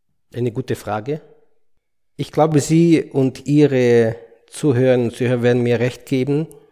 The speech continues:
dass die Zukunft, über die auch Sie, äh, jetzt fragen, in einem Jahr, vielleicht ein paar Monaten, in mehr als einem Jahr, diese Zukunft wird jetzt entschieden. Wie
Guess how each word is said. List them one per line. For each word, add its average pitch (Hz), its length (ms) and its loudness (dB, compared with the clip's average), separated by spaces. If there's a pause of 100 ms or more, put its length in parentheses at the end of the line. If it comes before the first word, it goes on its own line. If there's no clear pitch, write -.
(440)
dass - 220 -4
die 117 420 -4 (240)
Zukunft, - 880 -12 (480)
über 120 260 0
die 117 360 -2
auch 110 260 0
Sie, 113 400 -4
äh, - 540 -12
jetzt 110 320 -6
fragen, 87 400 -8 (560)
in 113 160 -6
einem 123 380 0
Jahr, 98 340 -8 (260)
vielleicht 107 560 -6
ein 104 160 -6
paar 117 140 -2
Monaten, 113 600 -6
in 113 240 -10
mehr 131 200 0
als 110 240 -6
einem 95 280 -10
Jahr, 95 100 -18 (600)
diese 135 200 -4
Zukunft 135 440 -6
wird 110 240 -4
jetzt 95 260 -8
entschieden. 90 460 -14 (420)
Wie 143 680 -2